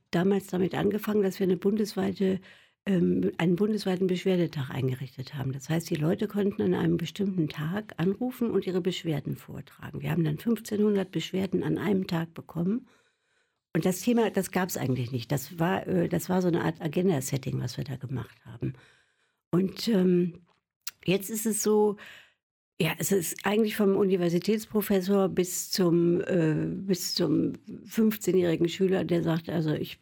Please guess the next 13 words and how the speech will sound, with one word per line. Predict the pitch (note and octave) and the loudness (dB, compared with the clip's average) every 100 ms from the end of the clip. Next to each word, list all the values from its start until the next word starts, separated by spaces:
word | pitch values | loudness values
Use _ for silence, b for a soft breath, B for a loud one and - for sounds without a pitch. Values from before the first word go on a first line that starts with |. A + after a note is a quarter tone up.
| - F#3 | -14 -4
komme | F3+ E3 | 0 2
da | D3+ | 2
in | - | 0
die | D3+ - | 0 0
A | |
G | C#3+ E3 | 0 2
nicht | D#3 D#3 | 2 0
rein, | D3 C#3 | 0 0
weil | C#3+ | 0
ich | D3 | -4
zu | - | -2
jung | F3+ D3+ C3+ | 2 4 4
bin." | - A2 | 0 -6